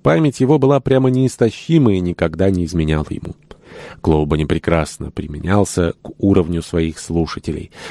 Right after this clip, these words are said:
приводил им множество любопытных фактов, дополняя теорию остроумными замечаниями. Этот достойный человек был в полном смысле слова душою маленького общества, воплощением искренности и справедливости.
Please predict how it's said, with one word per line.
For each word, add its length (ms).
приводил 400
им 80
множество 420
любопытных 540
фактов, 500
дополняя 540
теорию 540
остроумными 680
замечаниями. 720
Этот 220
достойный 480
человек 260
был 240
в 60
полном 360
смысле 420
слова 360
душою 540
маленького 480
общества, 720
воплощением 840
искренности 640
и 40
справедливости. 800